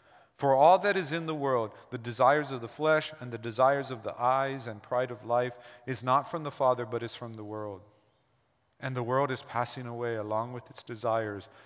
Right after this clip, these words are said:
but whoever does the will of God abides forever. What is John acknowledging? He's acknowledging that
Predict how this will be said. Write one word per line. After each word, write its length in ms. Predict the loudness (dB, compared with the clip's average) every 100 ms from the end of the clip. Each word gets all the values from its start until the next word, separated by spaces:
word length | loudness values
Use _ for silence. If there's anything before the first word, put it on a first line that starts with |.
| -20 _
but 100 | -10
whoever 420 | -8 -2 -2 -2
does 280 | -6 -6 -6
the 80 | -10
will 280 | -10 -10 -10
of 160 | -12
God 320 | -6 -4 -4 -8
abides 460 | -8 -6 -6 -8 -14
forever. 560 | -14 -12 -12 -14 -18 -20 _ _ _ _ _ _ _ _ _ _ _ _ _ _ 0
What 120 | 2
is 120 | 2
John 260 | 4 6 4
acknowledging? 720 | 0 2 2 2 0 -4 -8
He's 180 | -8
acknowledging 640 | -8 -4 -2 -2 -4 -6 -6
that 100 | -6